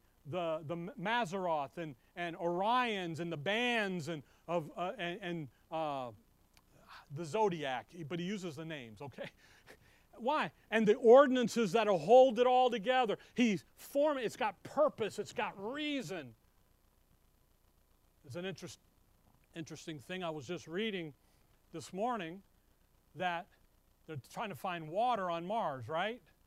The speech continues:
And the guy in the article says they're missing Venus. In Venus, there's probably water on Venus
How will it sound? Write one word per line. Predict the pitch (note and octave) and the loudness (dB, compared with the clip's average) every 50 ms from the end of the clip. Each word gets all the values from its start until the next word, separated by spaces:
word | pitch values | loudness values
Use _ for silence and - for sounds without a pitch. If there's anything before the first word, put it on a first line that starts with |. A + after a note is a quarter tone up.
| _ _ _ _ _ _ _ _ _ _ _ _ _ _ _ _ | _ _ _ _ _ _ _ _ _ _ _ _ _ _ _ _
And | D3 D3+ D#3+ | -12 -10 -8
the | D#3+ | -6
guy | C#3 G3+ G#3 A3+ A3+ | -2 0 0 0 0
in | A3 G3+ | -2 -2
the | F#3+ G3 | -2 0
article | G#3+ A#3+ B3 A#3 - - G3+ | 0 0 0 -2 -4 -6 -8
says | - - G#3 F#3+ E3 | -6 -6 -6 -6 -6
they're | B2+ F#3 F3+ | -6 -6 -6
missing | F3+ G#3 A#3 G#3 - F3 F#3 F3+ | -4 -4 -6 -6 -6 -8 -8 -8
Venus. | D#3+ E3+ B3 C#4 C4+ A3 E3+ D3 C#3+ - - - - _ _ _ _ _ _ _ _ _ _ _ _ _ _ _ _ _ _ _ _ _ _ _ - | -6 -4 -4 -4 -4 -6 -8 -10 -12 -18 -20 -20 -20 _ _ _ _ _ _ _ _ _ _ _ _ _ _ _ _ _ _ _ _ _ _ _ -16
In | D#3 D#3+ | -14 -12
Venus, | C#3+ C3+ G#3 C4 C#4 C4 A3 - - | -8 -4 -4 -4 -4 -4 -6 -8 -8
there's | G3+ F3+ - | -10 -10 -10
probably | - - A3+ A3 G#3 G3+ F3+ F#3+ G3+ | -8 -6 -4 -4 -4 -4 -4 -4 -6
water | F#3 F3+ G#3 A#3+ B3+ B3+ A3 G3+ F#3+ | -4 -4 -2 0 0 0 -2 -2 -4
on | F3+ F3+ F3+ F3 | -4 -6 -6 -6
Venus | D#3 G#3 B3+ C4+ G#3+ E3 C3+ B2 - - - - | -6 -6 -4 -4 -6 -8 -10 -14 -18 -20 -20 -20